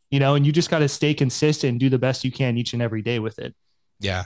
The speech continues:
Speaker 2: And there's, there's def-, there's, you can set up the rules and then you allow exceptions. Like if
Speaker 1: Totally.
Speaker 2: there's a Sunday night gig that you're doing on Monday, as you're going through your stuff and you're like, "Oh man, I am tired." You flip it and say,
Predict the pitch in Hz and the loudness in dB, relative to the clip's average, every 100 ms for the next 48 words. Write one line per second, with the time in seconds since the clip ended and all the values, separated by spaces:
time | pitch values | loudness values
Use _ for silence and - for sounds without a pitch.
0 | - 143 160 170 151 - 131 160 - 131 | -2 0 4 4 2 -2 0 0 0 0
1 | 123 117 139 127 - 156 160 123 127 170 | -2 0 0 0 2 2 2 2 4 4
2 | 104 95 - 113 117 113 104 104 101 101 | 4 -2 -4 -2 0 0 0 2 4 4
3 | 95 98 95 - - 101 - 67 73 104 | 2 -2 -4 -4 -2 -4 -6 -10 -8 -8
4 | 95 - - - 123 113 98 98 - 107 | -8 -10 -14 -6 -2 0 -2 -2 -2 0
5 | 104 98 98 98 104 110 107 104 101 107 | 0 0 -2 -2 -4 -2 -2 -2 -2 -2
6 | 107 135 143 - - _ _ _ - 107 | -2 -4 -6 -14 -20 _ _ _ -4 -2
7 | 101 98 107 123 143 104 98 95 101 104 | 0 0 0 0 0 -2 -4 -4 -6 -4
8 | 107 98 - 120 110 101 98 120 87 71 | -4 -2 -2 -2 -2 -4 0 -2 -2 -8
9 | 95 82 90 90 90 104 98 87 - _ | -10 -8 -10 -10 -6 -4 -4 -6 -14 _
10 | _ - 98 - 127 127 - 92 104 90 | _ -10 -8 -4 -4 -2 -4 -4 -2 -2